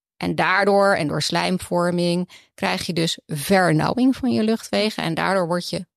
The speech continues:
benauwd. Dus patiënten met astma zijn vaak benauwd in het dagelijkse leven. Eh, piepen vaak over de longen, hebben vaak een soort van prikkelhoest. En dat is heel variabel aanwezig.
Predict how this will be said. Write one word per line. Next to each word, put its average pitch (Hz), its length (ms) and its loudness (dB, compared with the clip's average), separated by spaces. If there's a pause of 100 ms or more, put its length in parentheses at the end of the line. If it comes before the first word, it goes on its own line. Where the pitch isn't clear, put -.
(140)
benauwd. 170 760 0 (440)
Dus - 100 -8
patiënten 185 500 -2
met 170 220 -4
astma 190 400 0
zijn 170 180 -2
vaak 170 400 -4
benauwd 180 720 2
in 196 120 -4
het 170 140 -2
dagelijkse 180 640 -2
leven. 196 640 0 (520)
Eh, - 140 -8 (340)
piepen 214 320 2
vaak 190 380 0
over 180 340 0
de 180 120 0
longen, 180 500 0 (120)
hebben 170 220 -10
vaak - 260 -8
een 160 60 -14
soort - 200 -10
van 175 200 -8 (240)
prikkelhoest. 208 1000 2 (420)
En 185 100 -6
dat 180 120 -4
is 180 120 -2
heel 226 180 4
variabel 214 960 2
aanwezig. 180 880 0